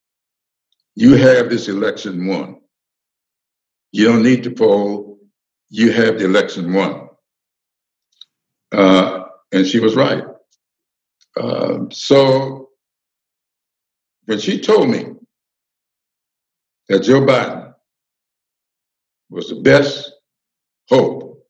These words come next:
the Democrats had of winning, I didn't think she was wrong, 'cause she had always been right. And from the grave,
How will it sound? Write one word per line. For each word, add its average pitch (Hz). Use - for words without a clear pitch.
the 82
Democrats 120
had 113
of 98
winning, 92
I 104
didn't 160
think 117
she 127
was 117
wrong, 139
'cause 87
she 117
had 92
always 120
been 120
right. 85
And 95
from 123
the 131
grave, -